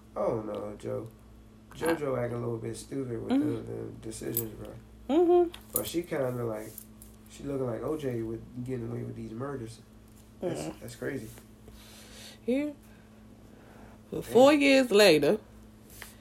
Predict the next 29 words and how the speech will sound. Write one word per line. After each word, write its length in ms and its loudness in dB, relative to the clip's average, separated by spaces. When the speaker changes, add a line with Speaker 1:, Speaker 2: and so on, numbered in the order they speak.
Speaker 2:
Josephine 920 6
made 220 8
a 40 6
friend. 560 0
A 100 10
young 320 10
lady. 480 8
I 100 6
ain't 80 6
gonna 100 4
say 240 0
a 40 0
young 180 -2
lady 200 0
'cause 140 -2
they 120 8
was 120 2
probably 220 0
the 80 -4
same 320 -2
age. 240 0
So 120 4
by 220 10
then, 340 8
Joe 200 8
should 180 0
be, 120 2
what, 220 0
sixty? 800 2